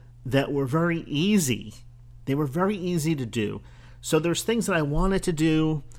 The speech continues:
There were things that I didn't quite want to do. And then there were things that were really easy to do that took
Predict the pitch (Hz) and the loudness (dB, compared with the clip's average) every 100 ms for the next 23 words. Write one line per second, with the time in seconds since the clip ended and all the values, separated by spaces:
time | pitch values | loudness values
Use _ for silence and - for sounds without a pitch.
0 | - 131 127 185 165 170 165 160 - 175 | -2 -2 0 -2 0 -2 -2 -8 -4 -2
1 | 180 160 160 147 127 131 127 127 131 - | -2 -2 -2 -2 -2 0 0 -4 -6 -10
2 | - 135 202 208 156 - 156 131 127 127 | -6 -2 0 2 0 0 -2 0 0 0
3 | 123 139 135 - 147 143 127 117 113 104 | 0 0 0 0 0 0 0 -2 -2 -4
4 | 113 139 | -4 -8